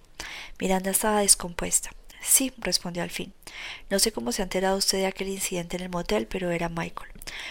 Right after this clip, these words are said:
Lo conocí cuando era recepcionista en el club a finales del año mil novecientos noventa y tres. Costico quiso que le tendiese una trampa en el motel como a todos los demás, pero Michael no se dejó.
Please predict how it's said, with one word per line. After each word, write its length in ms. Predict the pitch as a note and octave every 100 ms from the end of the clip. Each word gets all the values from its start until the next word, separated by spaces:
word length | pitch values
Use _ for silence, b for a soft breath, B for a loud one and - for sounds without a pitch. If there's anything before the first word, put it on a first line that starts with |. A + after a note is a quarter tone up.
| B
Lo 120 | - -
conocí 280 | F#3 F#3
cuando 220 | - F#3+ G#3
era 140 | G#3+
recepcionista 640 | G#3 - - F3+ F3 -
en 80 | F#3
el 100 | F#3
club 200 | - B3 -
a 60 |
finales 400 | F#3+ F#3 F3+ F3
del 140 | G3+ G3
año 200 | F3+ F3+
mil 200 | F#3 F3+
novecientos 420 | F3+ - F3+ F3
noventa 320 | F3 F3 -
y 60 | -
tres. 340 | - - - - - B B B B -
Costico 400 | B3+ B3+ - B3
quiso 240 | G3+ F#3+
que 120 | G#3
le 100 | G#3
tendiese 340 | G3+ F#3 F3+ F#3
una 140 | G3
trampa 320 | G#3+ G#3+ G#3+
en 60 | A3
el 80 | A3
motel 280 | A3+ A3
como 200 | A3 F#3+
a 40 | F#3
todos 240 | F3+ F3
los 140 | F#3 F#3+
demás, 300 | G#3 A#3+ -
pero 180 | G3+
Michael 360 | F3 E3+ - F3+
no 80 | F3+
se 140 | -
dejó. 340 | F3+ F3+ F3+